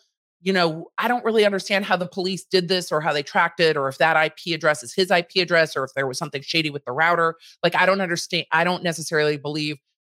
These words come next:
that it came through the internet in that way, but I do believe it was on the computer and he possessed it." So that's why they are charged both, 'cause a jury could convict of one and not the other.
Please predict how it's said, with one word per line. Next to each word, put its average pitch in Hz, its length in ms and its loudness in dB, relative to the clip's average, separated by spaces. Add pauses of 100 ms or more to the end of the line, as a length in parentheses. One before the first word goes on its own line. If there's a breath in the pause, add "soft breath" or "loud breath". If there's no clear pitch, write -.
(160)
that 170 120 2
it 151 100 -2
came 170 200 -2
through 160 160 -2
the 151 100 0
internet 147 300 0
in 139 60 -8
that 123 180 -2
way, 196 240 4 (260 loud breath)
but 208 160 4
I 196 120 4
do 190 200 -2
believe 180 320 2
it 165 80 0
was 156 120 -4
on 156 120 2
the 147 60 -6
computer 139 360 -4
and 131 100 -6
he 135 80 -14
possessed 131 420 -4
it." - 140 -16
So 147 160 2
that's 160 280 0
why 165 160 4
they 147 180 2
are 135 100 0
charged 139 440 -2 (200)
both, 156 280 2 (300 loud breath)
'cause 202 140 0
a 214 40 2
jury 226 240 2
could 220 240 -2
convict 190 300 -4
of 143 120 -2
one 143 180 -2
and 135 100 -4
not 123 160 -4
the - 160 -20
other. 113 240 -2